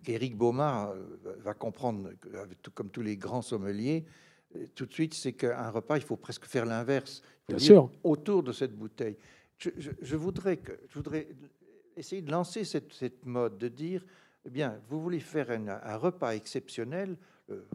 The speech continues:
Speaker 1: un repas qu'on fait pas tous les jours, n'est-ce pas, le, eh bien, prenez une bouteille d'un grand sauterne, et construisez le repas autour. Je vous ai donné toutes les,
Speaker 2: Bien sûr, oui.
Speaker 1: toutes les connivences, hein, c'est, c'est le, bien sûr, le foie gras, si vous voulez. Euh,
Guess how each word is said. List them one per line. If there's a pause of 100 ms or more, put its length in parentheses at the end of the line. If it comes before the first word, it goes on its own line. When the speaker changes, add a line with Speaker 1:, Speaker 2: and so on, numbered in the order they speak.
(200)
Speaker 1:
un
repas
qu'on
fait
pas
tous
les
jours,
n'est-ce
pas,
le, (400)
eh
bien,
prenez
une
bouteille
d'un
grand
sauterne, (460)
et (140)
construisez
le
repas
autour.
Je
vous
ai
donné
toutes
les,
Speaker 2:
Bien
sûr,
oui.
Speaker 1:
toutes
les
connivences,
hein,
c'est, (340)
c'est
le,
bien
sûr,
le
foie
gras,
si
vous
voulez. (440)
Euh,